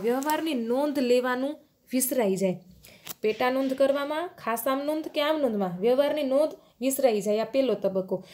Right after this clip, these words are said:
તો એનું આપણે ઉદાહરણ દ્વારા સમજીએ. દાખલા તરીકે રોકડ વેચાણ રૂપિયા બે હજારની નોંધ કરવાની રહી ગઈ છે. આપણે બે હજાર રૂપિયાનું રોકડ વેચાણ કર્યું છે, હવે એની નોંધ કરવાની જ રહી ગઈ છે, ક્યાંય ચોપડામાં આમ નોંધમાં લખાણું જ નથી.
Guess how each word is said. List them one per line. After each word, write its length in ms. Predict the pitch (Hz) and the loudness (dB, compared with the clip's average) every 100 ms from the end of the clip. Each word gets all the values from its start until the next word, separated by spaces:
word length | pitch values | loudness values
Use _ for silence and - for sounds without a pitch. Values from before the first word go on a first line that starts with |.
| - | -8
તો 40 | 277 | 0
એનું 220 | 294 330 | 0 2
આપણે 220 | 311 311 320 277 | 0 0 -2 0
ઉદાહરણ 420 | 254 277 262 214 | 2 2 0 0
દ્વારા 260 | 196 190 185 208 | 0 0 0 0
સમજીએ. 420 | 202 185 196 185 - - - - | 0 0 -2 -2 -6 -16 -10 2
દાખલા 380 | 220 339 330 330 | 2 4 2 2
તરીકે 340 | 330 330 330 359 - _ 214 | 0 0 0 -2 -6 _ 4
રોકડ 420 | 254 262 339 320 294 | 4 4 0 0 0
વેચાણ 360 | 285 285 269 247 | 0 -2 -2 -2
રૂપિયા 320 | 262 269 226 | 2 2 2
બે 100 | 254 | 0
હજારની 560 | 285 - 269 269 269 226 | 0 2 0 0 -2 0
નોંધ 280 | 269 269 269 | 0 0 -2
કરવાની 420 | 226 214 220 226 240 | -2 -2 -2 4 4
રહી 160 | 226 185 | 4 2
ગઈ 120 | 185 185 | 0 -2
છે. 100 | 185 - - _ _ _ - - | -6 -8 -20 _ _ _ -16 -12
આપણે 240 | - 208 208 | -10 -4 -4
બે 80 | 220 | 0
હજાર 220 | 240 254 240 | 0 2 -2
રૂપિયાનું 340 | 262 262 247 233 | -2 -2 2 2
રોકડ 260 | 254 269 254 | 2 2 2
વેચાણ 320 | 262 269 269 | 0 -2 2
કર્યું 240 | 320 294 196 | 2 2 0
છે, 80 | 190 185 - - 196 | -2 -4 -14 -8 -2
હવે 180 | 208 240 | 2 2
એની 240 | 269 302 220 | 2 0 0
નોંધ 200 | 254 302 320 | 0 0 2
કરવાની 360 | 320 330 339 277 | 2 2 0 2
જ 40 | 277 | 2
રહી 100 | 285 | 2
ગઈ 100 | 247 | 0
છે, 80 | 208 247 | 0 0
ક્યાંય 260 | 277 302 269 | -2 -2 0
ચોપડામાં 420 | 269 277 277 262 | -2 0 -2 -2
આમ 120 | 254 269 | 0 0
નોંધમાં 320 | 269 254 226 226 | 0 0 -2 -2
લખાણું 400 | 233 294 311 208 | -2 -2 0 0
જ 60 | 240 | -4
નથી. 200 | 240 | -4